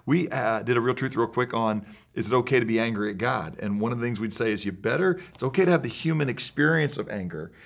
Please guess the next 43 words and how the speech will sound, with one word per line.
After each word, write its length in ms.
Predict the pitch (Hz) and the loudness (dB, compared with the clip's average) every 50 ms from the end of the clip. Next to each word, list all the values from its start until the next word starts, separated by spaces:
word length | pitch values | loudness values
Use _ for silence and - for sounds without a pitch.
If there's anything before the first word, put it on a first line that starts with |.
| - - _ | -20 -12 _
It's 220 | - 117 - - | -4 -4 -2 2
even 240 | 165 160 165 202 185 | 2 4 4 4 4
okay 260 | 175 165 - 156 135 | 2 2 4 4 4
to 60 | 127 113 | 4 4
say, 160 | - 120 110 | 0 0 0
"I'm 140 | 101 101 101 | 0 0 -2
suffering." 680 | - - - - 143 165 160 - - 87 90 90 85 | -2 -2 -2 0 0 -2 -2 -2 -4 -4 -4 -4 -4
And 140 | 98 95 92 | -6 -4 -4
when 140 | 95 98 117 | -4 -4 -2
you 100 | 143 147 | -4 -4
do, 400 | 113 - 90 80 73 67 69 - - - - _ _ | -4 -4 -6 -6 -6 -8 -10 -14 -18 -20 -20 _ _
you 60 | - | -6
better 180 | 92 95 85 85 | -4 -2 -2 -2
meditate 600 | 85 87 90 98 104 120 131 127 - 139 139 139 | -2 -2 -2 0 -2 -2 -2 -2 0 0 0 0
on 140 | 135 135 131 | 0 -2 -4
the 60 | 123 | -4
goodness 440 | 107 117 117 110 110 113 110 - 110 | -2 -2 -2 0 -2 -4 -6 -6 -6
and 80 | 110 | -6
the 40 | 104 | -6
kindness 380 | - - 101 101 101 92 - - | -6 -6 -6 -4 -4 -6 -6 -10
of 140 | 98 101 | -12 -10
God 340 | - 90 82 82 82 85 - - - - - - _ _ _ | -8 -8 -8 -8 -10 -12 -16 -18 -20 -20 -20 -20 _ _ _
and 260 | 104 98 90 85 85 | -6 -4 -4 -2 -2
make 280 | 95 110 113 120 117 - | 0 0 0 0 0 -4
sure 420 | - - - 156 147 113 98 95 | -4 0 2 2 2 2 2 0
that 220 | 92 110 - - - | -2 -6 -8 -6 -6
you 80 | 117 | -2
don't, 320 | 110 113 107 104 92 - - - - - _ _ _ _ 104 | 0 0 0 0 -2 -4 -10 -20 -20 -20 _ _ _ _ -6
uh, 100 | 98 98 | -4 -4
wander 560 | 98 101 101 113 123 135 139 120 123 - - | -4 -2 0 2 2 2 4 2 2 2 2
off 300 | 113 120 120 117 - - | 0 0 0 0 0 -2
into 140 | 107 98 92 | -4 -4 -4
despair 880 | 101 92 87 - - - - - 107 104 110 117 123 143 156 156 151 - - - - _ _ _ _ | -6 -8 -8 -8 -8 -6 0 0 2 4 4 2 2 2 0 -2 -4 -6 -16 -20 -20 _ _ _ _
and 220 | 110 110 110 101 | -2 0 2 2
this 200 | 110 110 104 - | 2 2 2 0
false 460 | - - - 117 127 131 127 - - | -4 2 4 6 6 6 4 2 -2
idea 340 | 127 123 117 113 120 127 120 | 0 0 0 0 2 0 0
that 120 | 104 104 - | 0 0 -2
God 220 | 110 107 107 104 | -2 -2 0 0
doesn't 240 | 110 104 - 104 98 | 0 -2 -2 -6 -6
care 180 | - 117 123 120 | -2 0 0 0
about 320 | 98 87 78 76 - - | 0 -2 -6 -8 -10 -10
you. 160 | 76 69 - | -10 -10 -12